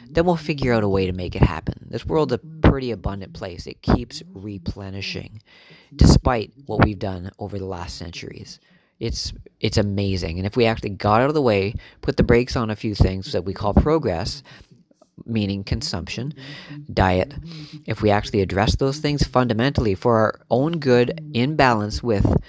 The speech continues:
what's best for others, in other words, being of service to life, to the earth, not just thinking about ourselves and what tastes good today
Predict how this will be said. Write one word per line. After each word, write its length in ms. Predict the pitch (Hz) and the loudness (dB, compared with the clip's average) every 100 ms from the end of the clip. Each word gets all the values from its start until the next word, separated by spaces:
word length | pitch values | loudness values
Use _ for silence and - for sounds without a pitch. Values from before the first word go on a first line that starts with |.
| - _ | -20 _
what's 300 | 127 117 120 | 0 2 2
best 400 | - 110 113 110 | 0 2 2 0
for 300 | - - 110 - | -4 -2 0 2
others, 420 | 131 120 87 95 | 0 2 -2 -4
in 80 | 113 | -4
other 160 | 113 98 | -2 0
words, 160 | 95 | -2
being 220 | 117 123 | -2 0
of 100 | 113 | 0
service 440 | - - 139 120 - | -2 0 2 2 -2
to 180 | - 156 | -2 0
life, 320 | 123 95 - | 0 0 0
to 140 | - | 0
the 120 | 131 101 | 2 0
earth, 200 | 92 - | 0 -2
not 160 | 107 | -2
just 160 | 110 - | -4 -6
thinking 260 | 117 110 | -6 -4
about 200 | 98 98 | -2 0
ourselves 440 | 104 127 95 90 107 | 0 0 0 0 0
and 80 | 101 | -2
what 160 | 90 | 2
tastes 300 | - 147 156 | 2 2 -2
good 180 | 123 107 | -6 -2
today 340 | - 87 92 | -2 -2 -6